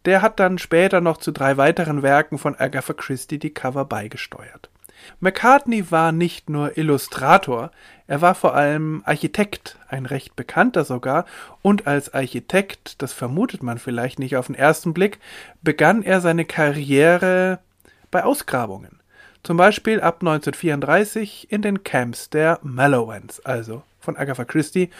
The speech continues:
und ihrem Mann Max Mallowan. Dort ist er nicht nur wegen seiner Kompetenz, sondern auch wegen seiner Persönlichkeit gerne gesehen. Max Mallowan schreibt später, „He was a man endowed with a cast iron stomach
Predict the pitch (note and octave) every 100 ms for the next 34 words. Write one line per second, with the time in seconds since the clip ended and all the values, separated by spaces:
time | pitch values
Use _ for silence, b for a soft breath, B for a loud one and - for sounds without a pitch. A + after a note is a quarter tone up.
0 | B B - A#3+ A#3+ A#3+ F3 B2+ B2 C3+
1 | - - A#2+ - - - _ _ B B
2 | B B - F3+ F#3+ F3+ G3+ F#3+ E3 D3+
3 | D3 C#3+ C3+ C3 C#3+ C3+ C#3 F#3+ G#3+ -
4 | E3 D#3 D3 G#3+ - F3 F#3+ F3+ D#3+ D#3
5 | D3+ D#3 D#3 E3+ D#3 C3 - B2 - B2
6 | A2 A2+ A#2 C3+ D3 B2+ G2+ B B B
7 | B B - F3+ - F#3 G#3 G#3 G3+ G3
8 | - C3 B2+ - C#3+ D#3 A2+ A2+ _ _
9 | _ _ _ _ _ - D#3 E3 G3 E3+
10 | D3+ D#3 F3+ A3 A3 B B - F3 D#3
11 | D3+ G#3 A#3+ A#3+ E3+ - C3 - F3 G3
12 | G3+ - C#3+ D3 D3+ D3+ D3 - - C3
13 | A#2+ G#2+